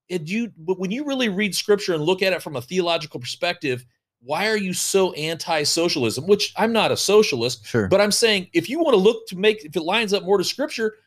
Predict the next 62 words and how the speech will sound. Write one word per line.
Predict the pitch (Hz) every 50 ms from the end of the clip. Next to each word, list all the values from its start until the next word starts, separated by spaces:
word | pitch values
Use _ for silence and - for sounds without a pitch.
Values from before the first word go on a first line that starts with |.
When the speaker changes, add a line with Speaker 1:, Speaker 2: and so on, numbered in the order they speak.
| _ _
Speaker 1:
there's | 208 269 285
a | 233
lot | 170 165 190 240 294
of | 302 - -
things | 254 247 233 202 196 180
that | 185
the | 190
Speaker 2:
Sell | 202 214 214
everything | 220 208 208 214 214 202 214
Speaker 1:
Democrats |
Speaker 2:
you | 214 208
Speaker 1:
do, | 185 208 240 302 311 359 349 170 175 - 151
Speaker 2:
have, | 143
Speaker 1:
right, | 170 -
Speaker 2:
give | 208 226
it |
to | 226
Speaker 1:
sell-, | - 240 294
Speaker 2:
the | 269 -
poor. | - 254 269 294 302 294 285 220 131 107
Speaker 1:
give | 151 -
it | 247 -
to | 277 277
the | 269
poor. | 269 285 330 359 381 370 349 262 - - -
Speaker 2:
Your | 156 202 220
savior | - - 262 269 285 254 254
Speaker 1:
You're | 220 226
Speaker 2:
said | - - 254 269 254 202
that. | 165 165 170 196 185 - _
Speaker 1:
Exactly. | - 202 180 - 240 262 285 - 269 175 113 - - - _ _ _
So, | _ - 214 190
but | 151 143 202 -
yet | 170 196 220 233 - 156 151 143
we | 135 160 196 185
choose | - - 220 233 233 202 151 143
not | 143 151 180 202 220 240 233
to | 247 214
talk | - 254 240 247 247
about | 247 247 233 226 220 -
that | 233 233 233 214 196
when | 185 180 170
it | 160 -
comes | 180 165 160 156
to | - 170 165 165
us, | 156
but | - 147 135 131
my | 151 170 190 196
golly, | 185 185 185 185 180 175 160
we | 170 180 185
don't | 180 180 180 180 160
want | 156 156 165 170 165
any | 170 160 156 151
damn | 147 151 156 160 151
socialism | - 156 160 160 - 131 123 120 107 117 117 117
in | 113
this | 113 110 -
country. | - 120 117 104 - 117 117 117 117 - _ _ _ _
So | - - 123
therefore | 127 143 160 160 165 156 139
we | 139 139
better | 127 110 113 117 135 139 143 120